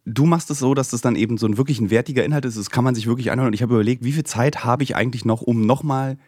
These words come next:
etwas zu machen, wofür Leute bereit sind, Geld zu bezahlen? Weil ich finde, das muss dann auch wirklich was sein, was sich lohnt. Also es muss dann nochmal ein besonderes Gespräch sein oder nochmal eine krassere Einsicht in ein Thema. Weil ich will zum Beispiel nicht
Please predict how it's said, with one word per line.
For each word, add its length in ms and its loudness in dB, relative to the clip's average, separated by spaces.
etwas 380 -2
zu 80 2
machen, 280 0
wofür 240 2
Leute 180 0
bereit 260 0
sind, 160 -4
Geld 200 2
zu 100 -10
bezahlen? 320 -2
Weil 80 0
ich 80 -12
finde, 340 2
das 100 0
muss 240 2
dann 160 0
auch 180 -4
wirklich 380 -2
was 240 -2
sein, 460 0
was 300 0
sich 300 -2
lohnt. 540 2
Also 80 -4
es 80 -4
muss 160 0
dann 200 2
nochmal 340 2
ein 120 -2
besonderes 460 0
Gespräch 440 -2
sein 220 0
oder 200 2
nochmal 260 0
eine 100 2
krassere 460 -2
Einsicht 480 2
in 140 0
ein 160 0
Thema. 400 0
Weil 100 2
ich 140 -2
will 100 4
zum 80 -4
Beispiel 240 0
nicht 400 0